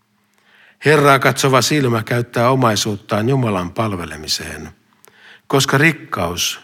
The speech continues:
ei ole hänen isäntänsä. Jos mammon alkaa muodostua kristityn isännäksi,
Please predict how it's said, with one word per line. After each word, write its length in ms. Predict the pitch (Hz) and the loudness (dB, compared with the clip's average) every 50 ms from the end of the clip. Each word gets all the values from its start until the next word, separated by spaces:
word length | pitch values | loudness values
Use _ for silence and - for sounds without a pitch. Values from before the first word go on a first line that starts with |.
| _ - | _ -10
ei 200 | 156 131 120 104 | -6 -4 -2 -2
ole 120 | 98 95 87 | -2 -4 -4
hänen 340 | 92 107 104 101 92 98 113 | -4 -4 -4 -4 -6 -6 -6
isäntänsä. 800 | 139 127 - - 85 76 82 - - - - - - - - - - - - - _ _ _ _ _ _ _ _ _ _ _ _ _ _ _ _ _ _ - - - - - - - - - - - _ _ _ - | -6 -6 -4 -6 -6 -10 -12 -14 -14 -14 -12 -8 -8 -8 -8 -10 -12 -16 -18 -18 _ _ _ _ _ _ _ _ _ _ _ _ _ _ _ _ _ _ -20 -20 -20 -20 -20 -20 -20 -20 -20 -20 -20 _ _ _ -2
Jos 180 | 131 135 - 151 | 0 0 2 6
mammon 380 | 156 170 175 160 147 139 135 | 6 6 6 6 6 4 4
alkaa 380 | 131 127 127 113 - 135 127 131 | 4 4 4 2 2 2 2 4
muodostua 520 | 139 139 135 123 117 104 - - 127 117 | 4 4 2 2 2 0 0 0 0 -2
kristityn 680 | 110 - - 143 147 143 127 - 117 101 104 104 107 120 | -2 -2 -2 -2 0 0 -2 -2 -6 -6 -6 -4 -4 -4
isännäksi, 800 | 147 135 - 110 92 85 78 73 73 - - - - - - | -2 -4 -4 -4 -6 -6 -8 -10 -10 -8 -6 -6 -6 -8 -10